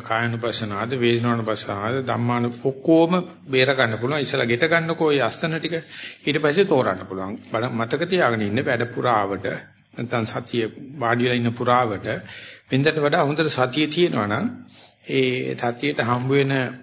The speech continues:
අස්වැන්නු ටික කායානුපස්සනාව ගිය සතියද, නැත්නම් කය අනුව ගිය සතියද, වේදනා අනුව ගිය සතිය කියලා පස්සේ තෝරතයි.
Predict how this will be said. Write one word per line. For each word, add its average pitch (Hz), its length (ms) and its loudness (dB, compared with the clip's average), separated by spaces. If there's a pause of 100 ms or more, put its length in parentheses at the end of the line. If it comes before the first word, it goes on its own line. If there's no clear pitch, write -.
(500)
අස්වැන්නු 131 520 2
ටික 110 260 -4
කායානුපස්සනාව 131 1040 2
ගිය 131 160 0
සතියද, 135 480 -2 (480)
නැත්නම් 120 380 -4
කය 120 240 2
අනුව 131 340 4
ගිය 135 180 2
සතියද, 139 480 -4
වේදනා 127 420 0
අනුව 135 180 2
ගිය 135 140 2
සතිය 139 300 -2
කියලා 180 200 -8
පස්සේ 143 240 -4
තෝරතයි. 110 380 -8